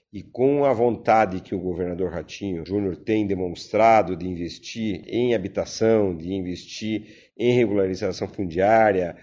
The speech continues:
em moradia para a terceira idade, nós acreditamos que todo esse esforço somado, com bastante inovação, com novas tecnologias, nós vamos conseguir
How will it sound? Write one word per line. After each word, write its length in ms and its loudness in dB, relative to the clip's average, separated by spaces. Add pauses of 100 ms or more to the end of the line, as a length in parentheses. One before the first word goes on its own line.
(140)
em 180 -2
moradia 720 2
para 340 4
a 60 0
terceira 420 0
idade, 560 0 (460)
nós 200 0
acreditamos 680 -2
que 800 -4
todo 260 4
esse 200 0
esforço 720 4
somado, 840 0 (360)
com 140 -8
bastante 480 0
inovação, 800 2
com 220 -8
novas 320 2
tecnologias, 840 0
nós 160 0
vamos 180 -4
conseguir 720 -6